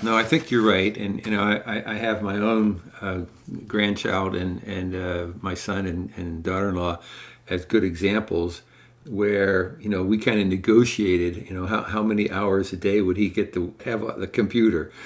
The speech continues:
They're very good at going out to, uh, get exercise with, with multiple activities, and they put the grandson into all kinds of swimming and,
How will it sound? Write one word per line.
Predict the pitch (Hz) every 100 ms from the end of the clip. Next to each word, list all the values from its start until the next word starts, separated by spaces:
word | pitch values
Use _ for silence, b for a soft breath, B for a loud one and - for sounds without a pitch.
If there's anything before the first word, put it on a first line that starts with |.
| B B B -
They're | 104
very | 95 95 123 98
good | 92 107
at | 92 -
going | 98 92 90
out | 92 - -
to, | 92 90 87
uh, | 87
get | 87 95
exercise | 95 92 107 - 95 82 90
with, | 90 90 - 147
with | 110 92 - B B
multiple | 101 127 135 104 95
activities, | 90 - 82 87 92 92
and | 98 92 B B B B -
they | 110 95
put | 98 117 120 -
the | 101 95 95
grandson | - 104 98 - 95 98
into | 101 90
all | - 101
kinds | 107 104 98 90
of | 87
swimming | - - 98 98 98 98
and, | 92 78